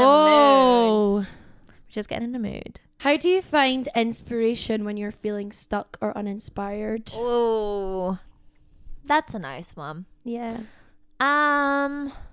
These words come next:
Speaker 2: to be honest, I love interviews, <laughs> which is really random. But I have always loved interviews and watching interviews and listening to interviews since I was, like, since YouTube came out.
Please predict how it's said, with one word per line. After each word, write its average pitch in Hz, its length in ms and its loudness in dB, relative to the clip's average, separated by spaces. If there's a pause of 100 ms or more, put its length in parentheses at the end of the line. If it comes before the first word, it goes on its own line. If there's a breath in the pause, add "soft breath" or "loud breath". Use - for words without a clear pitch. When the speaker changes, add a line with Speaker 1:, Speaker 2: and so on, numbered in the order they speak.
(1800 soft breath)
Speaker 2:
to 311 100 -2
be 311 100 2
honest, 311 300 0
I 277 100 2
love 226 580 2
interviews, 175 760 -8 (440)
<laughs> - 440 -14
which 233 200 -6
is 240 160 -6
really 233 180 -4
random. 185 560 -4 (500 soft breath)
But 214 120 2
I 214 100 2
have 220 300 -2
always 196 460 2
loved 175 260 -2
interviews 175 460 -6
and 170 140 -6
watching 160 380 -10
interviews 170 460 -8
and 165 140 -10
listening 170 280 -12
to - 100 -12
interviews 180 360 -12
since 190 140 -14
I 180 60 -4
was, 175 160 -2
like, 170 240 -12 (800)
since 202 260 -6
YouTube 190 340 -6
came - 180 -14
out. - 240 -16